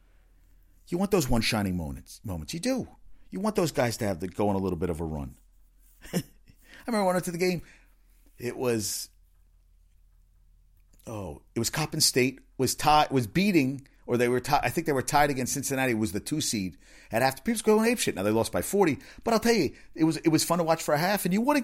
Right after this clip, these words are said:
these teams should get that shot. They bust their ass all year. Okay, you can't lose by eighty-nine. You can't lose by eighty-nine like Albany. But hey, they were playing the, they're playing the greatest team out there.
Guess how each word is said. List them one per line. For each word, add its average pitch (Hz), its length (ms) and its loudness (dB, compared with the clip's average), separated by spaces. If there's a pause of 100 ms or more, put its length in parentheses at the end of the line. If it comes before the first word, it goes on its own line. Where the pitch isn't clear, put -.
these 233 180 -4
teams 254 200 0
should 220 120 -2
get 262 160 4
that 214 140 2
shot. - 280 2
They 117 100 0
bust 180 260 0
their 180 120 2
ass 180 180 4
all 180 120 4
year. 185 300 -2 (260)
Okay, - 320 -2 (200)
you 101 100 -8
can't 127 180 0
lose 110 140 2
by 92 120 2
eighty-nine. 69 540 -2 (320)
You 95 80 -2
can't 131 180 0
lose 95 120 0
by 85 80 -4
eighty-nine 69 560 -6
like 73 360 -12 (500)
Albany. 73 420 0
But 104 160 -4
hey, 117 160 0
they 101 80 0
were 95 80 -2
playing 104 220 -2
the, 87 100 -4 (100)
they're 110 120 -4
playing 113 220 -2
the 95 60 -2
greatest 90 320 -4
team 76 140 -6
out 67 160 -10
there. - 200 -16